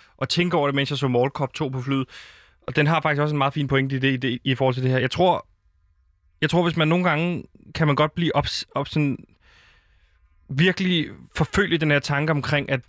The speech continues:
at hvis noget går galt, så er det ikke ens egen skyld. Det er lidt ligesom religion, ganske mere i virkeligheden.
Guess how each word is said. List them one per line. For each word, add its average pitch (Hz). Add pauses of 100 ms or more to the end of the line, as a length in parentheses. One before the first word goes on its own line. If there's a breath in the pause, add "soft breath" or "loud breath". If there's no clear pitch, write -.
at 135
hvis 127
noget 151
går 160
galt, 135
så -
er 151
det 147
ikke 143
ens 151
egen 135
skyld. 147
Det 156
er 165
lidt 185
ligesom 196
religion, 156
ganske 123
mere 120
i 113
virkeligheden. 123